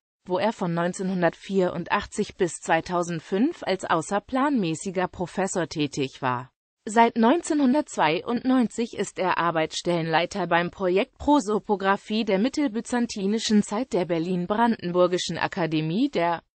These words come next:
Wissenschaften. Er ist mit der Mediavistin Marie-Louise Favreau-Lelje verheiratet. Schriften: Die byzantinische Reaktion auf die Ausbreitung der Araber. Studien zur Strukturwandlung des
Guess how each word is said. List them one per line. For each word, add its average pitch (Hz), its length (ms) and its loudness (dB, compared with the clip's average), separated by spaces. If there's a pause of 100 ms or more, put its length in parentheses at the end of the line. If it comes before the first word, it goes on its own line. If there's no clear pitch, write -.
(200)
Wissenschaften. 160 920 -2 (240)
Er 247 160 2
ist 220 220 -2
mit 175 160 -4
der 160 100 0
Mediavistin 180 960 0
Marie-Louise 202 920 0
Favreau-Lelje 190 880 0
verheiratet. 147 960 -6 (340)
Schriften: 151 640 -6 (220)
Die 220 100 0
byzantinische 233 920 -4
Reaktion 254 640 2
auf 240 220 -2
die - 200 -2
Ausbreitung 240 720 2
der 175 200 0
Araber. 165 540 0 (320)
Studien 170 640 -4
zur 247 180 -2
Strukturwandlung 185 1040 0
des 180 140 0